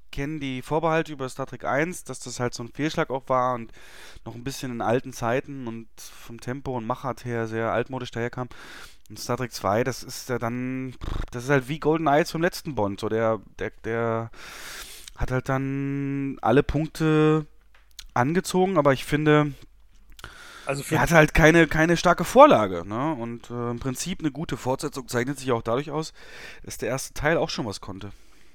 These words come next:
Speaker 2: Da, also da stimme ich halt nicht zu, weil ich auch den ersten Teil sehr mag. Und
Speaker 1: Ach
Speaker 2: für
Speaker 1: so.
Speaker 2: mich, für mich hebt Star Trek zwei einfach Star Trek auf eine andere Ebene.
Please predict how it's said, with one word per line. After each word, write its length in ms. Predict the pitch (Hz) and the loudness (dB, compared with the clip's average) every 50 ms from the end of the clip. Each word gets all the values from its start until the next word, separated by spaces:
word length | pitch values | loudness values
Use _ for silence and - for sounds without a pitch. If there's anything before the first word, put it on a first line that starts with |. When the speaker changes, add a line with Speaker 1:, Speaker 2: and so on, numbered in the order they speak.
| - - - - - | -20 -20 -20 -10 -8
Speaker 2:
Da, 80 | - | -6
also 200 | - 143 127 127 | -6 -6 -6 -4
da 180 | - 160 175 185 | 0 2 2 2
stimme 240 | - - 185 180 156 | 2 0 -2 -4 -2
ich 60 | - | -4
halt 100 | 143 135 | -4 -4
nicht 200 | 147 202 - - | -4 -6 -8 -8
zu, 140 | - 156 127 | -10 -6 -4
weil 160 | 131 127 - | -4 -4 -4
ich 160 | 160 143 - | -6 -8 -8
auch 180 | - - 139 - | -6 -6 -6 -4
den 160 | - 139 131 | -6 -8 -6
ersten 300 | - 156 156 - - 165 | -6 -6 -6 -6 -6 -6
Teil 200 | 131 135 135 135 | -6 -4 -4 -4
sehr 180 | 131 139 143 139 | -2 -4 -4 -4
mag. 360 | 131 139 165 220 - - - - - - - - - - - - - - - - 135 | -4 -6 -8 -8 -8 -12 -20 -20 -20 -20 -20 -18 -18 -18 -18 -18 -18 -18 -10 -6 -6
Und 80 | 117 | -4
Speaker 1:
Ach 20 | 110 | 0
Speaker 2:
für 80 | 151 147 | 0 2
Speaker 1:
so. 40 | 143 | 4
Speaker 2:
mich, 220 | 165 - - - | 2 2 0 -2
für 160 | - - 147 | -2 -4 -2
mich 240 | 139 156 185 - - | 0 0 -2 0 4
hebt 360 | 156 165 170 - - - - - | 4 4 4 4 -2 -18 -10 -10
Star 240 | - - 151 165 160 | -2 2 2 2 2
Trek 260 | - 160 156 - - | 0 -2 -2 -2 -6
zwei 420 | - - 160 170 180 185 190 - | -6 -2 0 4 4 4 4 4
einfach 420 | - 151 156 - 165 160 - - - | 2 -2 -4 0 0 0 0 0 -2
Star 280 | - - - 147 143 | -6 -2 0 -2 0
Trek 160 | - 165 147 | 0 0 0
auf 140 | 156 151 127 | 0 -2 -4
eine 100 | 139 143 | -4 -6
andere 220 | 139 151 135 127 135 | -6 -6 -6 -6 -6
Ebene. 320 | 139 139 123 113 104 98 | -6 -8 -10 -10 -14 -14